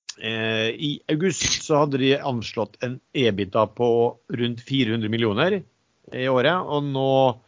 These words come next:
eh, antar de at den, eh, ikke blir mer enn, eh, tre hundre og tjuefem. Så det er jo tjue prosent ned da, og, og det er jo ganske mye når man tenker på at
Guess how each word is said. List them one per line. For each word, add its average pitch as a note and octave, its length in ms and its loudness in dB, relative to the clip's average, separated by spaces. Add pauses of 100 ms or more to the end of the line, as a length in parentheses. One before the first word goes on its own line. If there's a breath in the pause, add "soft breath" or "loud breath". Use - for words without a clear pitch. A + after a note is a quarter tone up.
(540 soft breath)
eh, C#3 300 0
antar D#3 520 0
de D#3+ 100 0
at D#3 160 -2
den, D#3 580 -2
eh, E3 320 -4
ikke D#3+ 220 -8
blir D#3+ 160 -2
mer B2 160 0
enn, C3+ 580 -6
eh, C#3 420 -4
tre C3+ 280 4
hundre A2+ 300 -2
og G2 80 -6
tjuefem. F2+ 420 -2 (640)
Så D3 80 -4
det D3+ 60 4
er C#3+ 80 4
jo D#3 180 0
tjue C#3+ 380 0
prosent A#2+ 340 -10
ned C#3+ 320 -4
da, B2+ 100 -6 (140)
og, D3 300 -6
og D3+ 100 -6
det E3 80 2
er F3 60 4
jo D#3 100 0
ganske E3+ 240 -4
mye D#3+ 320 -2
når A#2 80 -6
man B2+ 140 -4
tenker B2+ 260 -4
på A2 160 0
at - 200 -20